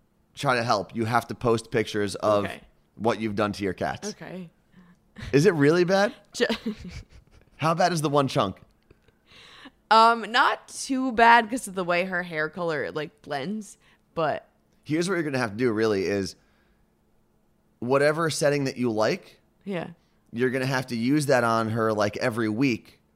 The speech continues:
Speaker 1: to keep it
Speaker 2: I'm just
Speaker 1: where
Speaker 2: gonna
Speaker 1: it's
Speaker 2: leave the
Speaker 1: supposed to. No,
Speaker 2: chunk.
Speaker 1: no, you're gonna keep it
Speaker 2: <laughs>
Speaker 1: where the rest of her coat, I guess, right?
Speaker 2: Yeah.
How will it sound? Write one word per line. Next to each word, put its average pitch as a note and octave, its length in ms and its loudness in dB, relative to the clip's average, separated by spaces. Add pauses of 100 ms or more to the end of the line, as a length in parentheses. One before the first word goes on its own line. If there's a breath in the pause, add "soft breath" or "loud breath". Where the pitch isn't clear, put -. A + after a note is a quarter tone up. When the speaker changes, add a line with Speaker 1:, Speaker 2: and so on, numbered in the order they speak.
(840)
Speaker 1:
to C3 120 -2
keep C#3 340 -2
it B2+ 300 0 (180)
Speaker 2:
I'm A3 160 2
just A#3+ 100 -2
Speaker 1:
where C3+ 100 4
Speaker 2:
gonna - 120 4
Speaker 1:
it's F3 100 -2
Speaker 2:
leave E3+ 80 -2
the E3 140 0
Speaker 1:
supposed C#3 180 4
to. E3+ 80 2
No, D#3 60 0
Speaker 2:
chunk. F3+ 100 0
Speaker 1:
no, C#3 160 2
you're A2+ 200 -4
gonna A#2+ 220 -4
keep C#3 260 -4
it C#3 100 0
Speaker 2:
<laughs> - 120 0
Speaker 1:
where A#2+ 440 2
the A#2+ 120 -4
rest D3+ 280 2
of B2+ 280 -4 (160)
her A2 120 -6
coat, - 400 -4
I C#3 80 -2
guess, E3 260 -4
right? A#2+ 200 -2 (140)
Speaker 2:
Yeah. G3+ 200 -10